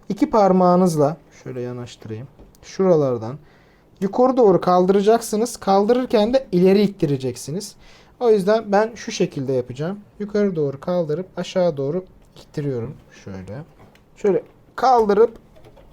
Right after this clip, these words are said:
ileri doğru ittirdiğinizde çıkıyor. Biraz zorlamanız gerekebilir ama nazik olun. Çünkü tırnaklar bu şekilde.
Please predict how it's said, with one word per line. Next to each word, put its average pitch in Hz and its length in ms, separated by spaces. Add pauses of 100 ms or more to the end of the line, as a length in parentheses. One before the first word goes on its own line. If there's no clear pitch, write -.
(240)
ileri 214 380
doğru 190 180
ittirdiğinizde 185 1080 (200)
çıkıyor. 185 480 (100)
Biraz 165 220
zorlamanız 156 600
gerekebilir 143 520
ama 165 320
nazik 175 400
olun. 160 220 (440)
Çünkü 196 260
tırnaklar 226 600
bu 202 60
şekilde. 202 520